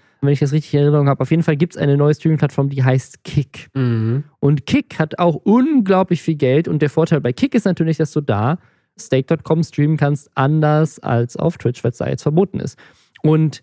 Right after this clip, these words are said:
Speaker 1: Kick kündigt die ganze Zeit neue Streamer an, unter anderem jetzt im Januar schon sind die großen deutschen, umstrittenen, bekannt durch Wir schlagen uns hinter der Gamescom Streamer Orange Morange und Skurrows,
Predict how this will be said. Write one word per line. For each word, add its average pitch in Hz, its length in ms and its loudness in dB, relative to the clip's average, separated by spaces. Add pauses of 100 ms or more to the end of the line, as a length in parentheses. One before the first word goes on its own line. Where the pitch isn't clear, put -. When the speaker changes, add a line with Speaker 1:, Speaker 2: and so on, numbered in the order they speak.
(220)
Speaker 1:
Kick - 380 -4 (120)
kündigt 220 460 2
die 165 60 2
ganze 151 320 0
Zeit 170 240 -2
neue 135 240 2
Streamer 135 420 -2
an, 165 180 2
unter 185 300 2
anderem 151 320 2
jetzt 143 200 0
im 135 120 0
Januar 139 420 2
schon 127 400 0 (300)
sind 151 320 0
die 151 240 2
großen 160 420 0
deutschen, 147 640 0
umstrittenen, 208 960 2 (340)
bekannt 180 640 -2
durch 175 300 4
Wir 160 120 2
schlagen 165 340 0
uns 156 140 0
hinter 160 240 0
der 143 140 2
Gamescom 143 720 0
Streamer 147 520 0
Orange 147 400 2
Morange 147 340 2
und 139 160 0
Skurrows, 160 840 0